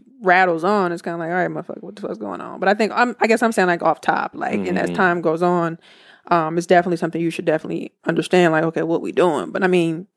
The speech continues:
Speaker 1: just kinda going out and meeting people. 'Cause I see some people, I guess, when I'm really saying off top, they're like, "I'm gonna date with a purpose." And I get it. Like, somebody
Speaker 2: Mm-hmm.
Speaker 1: wasting your time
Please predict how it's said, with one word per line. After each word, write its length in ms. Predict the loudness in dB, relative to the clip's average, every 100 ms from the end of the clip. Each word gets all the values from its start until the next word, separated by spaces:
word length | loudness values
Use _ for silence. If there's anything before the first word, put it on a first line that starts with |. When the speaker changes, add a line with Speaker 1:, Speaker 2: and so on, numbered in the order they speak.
| _ _ -8
Speaker 1:
just 180 | -6
kinda 420 | 0 0 0 -6 -10 _ _ 0
going 260 | 2 4 4
out 180 | 2
and 140 | 2 -4
meeting 320 | -2 -2 -2
people. 320 | -8 -8 -4
'Cause 160 | -2 -2 -6 -2
I 80 | 0
see 120 | 2
some 140 | 0 0
people, 240 | 0 4
I 80 | 4
guess, 300 | 4 2 -2 _
when 240 | -6 -4
I'm 100 | -2
really 200 | 0 0
saying 180 | -2 -4
off 160 | -6 0
top, 300 | 2 2 -4
they're 100 | -10
like, 160 | -8
"I'm 80 | -6
gonna 160 | -6 0
date 140 | -2
with 80 | -2
a 40 |
purpose." 480 | 0 0 4 2 2
And 100 | 0
I 80 | 0
get 180 | 4 4
it. 180 | 2 -4
Like, 240 | -10 -8
somebody 360 | -4 0 0 0
Speaker 2:
Mm-hmm. 80 | 0
Speaker 1:
wasting 240 | 0 0
your 80 | -4
time 440 | -2 -2 -2 -6